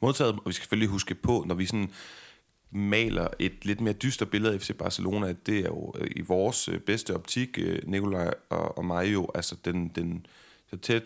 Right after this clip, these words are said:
på en sandhed, øh, som vi kommer, og det er jo det, der er vores, øh, opgave for at formidle det. Men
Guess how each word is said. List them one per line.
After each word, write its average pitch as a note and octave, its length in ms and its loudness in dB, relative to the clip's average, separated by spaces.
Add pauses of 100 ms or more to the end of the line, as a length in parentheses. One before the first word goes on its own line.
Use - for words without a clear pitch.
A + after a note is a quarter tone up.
på F#2 100 0
en E2+ 80 -2
sandhed, A#2 500 4 (160)
øh, F2 180 -2
som F2 180 -4
vi F#2 60 0
kommer, G#2+ 300 4
og F2+ 60 2
det G2+ 60 4
er G#2 40 4
jo G#2 60 2
det, G#2 120 2
der G2 60 0
er F#2 60 0
vores, F#2 300 0
øh, E2 400 -2
opgave F#2 400 0
for F#2 120 -4
at F2 60 -8
formidle G#2+ 440 0
det. A2+ 220 2 (300)
Men G2+ 460 2